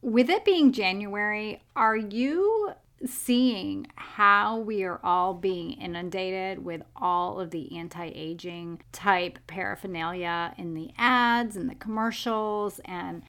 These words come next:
maybe you're getting it through your emails. I don't know. But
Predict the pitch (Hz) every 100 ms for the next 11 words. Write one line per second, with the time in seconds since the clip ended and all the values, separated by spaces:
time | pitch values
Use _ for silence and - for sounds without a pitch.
0 | - 226 214 226 202 185 190 180 180 -
1 | 208 175 180 - 302 359 330 214 202 185
2 | - _ - 233 220 190 180 - - -
3 | 208 196 -